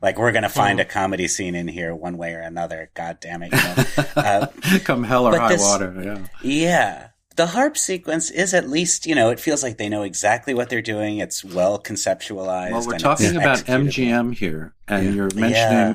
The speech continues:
Speaker 3: we're, we mentioned two things. Sing While You Sell looks so great because it's an M G M production.
Speaker 4: Mm.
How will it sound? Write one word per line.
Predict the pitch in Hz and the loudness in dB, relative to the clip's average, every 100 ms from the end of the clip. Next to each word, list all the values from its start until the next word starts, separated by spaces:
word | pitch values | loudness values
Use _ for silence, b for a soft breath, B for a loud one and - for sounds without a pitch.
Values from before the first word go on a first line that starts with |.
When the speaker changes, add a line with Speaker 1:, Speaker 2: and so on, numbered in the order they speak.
| 120 | 0
Speaker 3:
we're, | 117 | 0
we | 123 120 | 2 2
mentioned | 139 139 120 110 | 2 2 0 -2
two | - 143 | 0 0
things. | 139 120 101 - | 2 0 0 -4
Sing | - 147 151 | 0 2 4
While | 135 131 | 4 6
You | 127 | 4
Sell | - 127 107 92 92 - | 2 4 4 2 -4 -10
looks | 113 113 131 - - - | 0 2 2 0 -6 -8
so | - 120 110 | -2 4 4
great | 98 120 107 95 - - | 6 4 4 2 -4 -6
because | 104 113 107 | -2 0 0
it's | 101 107 | 0 0
an | 101 | 0
M | 101 | 0
G | 92 98 | 0 0
M | 101 90 | 0 -2
production. | - 98 95 - - - - | -4 -2 -2 -4 -6 -10 -4
Speaker 4:
Mm. | 104 | -4